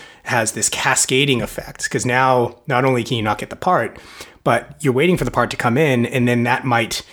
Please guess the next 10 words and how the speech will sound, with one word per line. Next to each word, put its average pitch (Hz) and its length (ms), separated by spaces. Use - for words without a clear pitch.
result 120 580
in 113 160
you 113 160
missing, 113 460
say, 113 240
your 110 200
slotting 107 600
for, 101 260
like, 98 260
a, 107 400